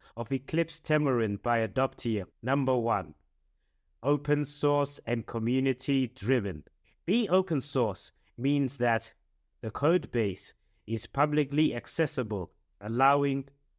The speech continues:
developers to contribute to the project and make improvements. This fosters a collaborative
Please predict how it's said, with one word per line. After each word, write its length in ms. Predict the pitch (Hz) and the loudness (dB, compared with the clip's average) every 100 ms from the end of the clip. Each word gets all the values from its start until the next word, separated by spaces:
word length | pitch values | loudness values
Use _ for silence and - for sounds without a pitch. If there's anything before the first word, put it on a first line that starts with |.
| _ _ _ | _ _ _
developers 800 | 110 120 143 139 143 104 90 - | -6 0 2 2 0 -2 -2 -8
to 320 | 110 104 98 - | -4 -2 -4 -4
contribute 720 | 113 107 151 160 113 104 - - - | -4 -2 0 0 2 0 -2 -10 -4
to 120 | 120 | -2
the 200 | 107 98 | 0 -2
project 560 | - 139 135 110 - | 2 2 2 -2 -4
and 160 | 98 104 | -6 0
make 420 | 120 123 117 - _ _ _ | 2 2 0 -8 _ _ _
improvements. 840 | 110 107 143 147 104 98 85 - - _ _ - | -8 -4 0 0 0 -4 -4 -10 -18 _ _ -4
This 160 | 165 | -2
fosters 720 | - 151 147 - 127 104 - - | 0 0 0 2 0 0 -2 -10
a 120 | 98 113 | -6 -6
collaborative 920 | - 117 127 135 139 139 139 143 | -2 0 0 2 0 0 2 0